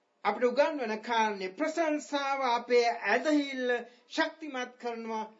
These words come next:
අපේ ඇදහිල්ල ගොඩනගන්නට යනවා. ප්‍රශංසාව අපේ ඇදහිල්ල ශක්තිමත් කරන්නට යනවා, අපේ ඇදහිල්ල ගොඩනගන්නට යනවා. කොහොමද එහෙම වෙන්නේ?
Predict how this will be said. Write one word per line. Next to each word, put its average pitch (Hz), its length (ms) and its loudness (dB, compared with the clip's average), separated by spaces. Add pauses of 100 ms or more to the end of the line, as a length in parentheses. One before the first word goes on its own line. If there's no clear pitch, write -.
අපේ 214 280 -4
ඇදහිල්ල 214 460 -4 (380)
ගොඩනගන්නට 175 760 -8
යනවා. 131 300 -12 (600)
ප්‍රශංසාව 269 760 -2 (340)
අපේ 233 320 4
ඇදහිල්ල 285 520 4
ශක්තිමත් 320 640 -4
කරන්නට 226 420 -2
යනවා, 185 380 0 (200)
අපේ 208 340 6 (140)
ඇදහිල්ල 214 640 2 (340)
ගොඩනගන්නට 226 800 -4
යනවා. 151 300 -10
කොහොමද 320 320 0
එහෙම 285 240 4
වෙන්නේ? 233 420 2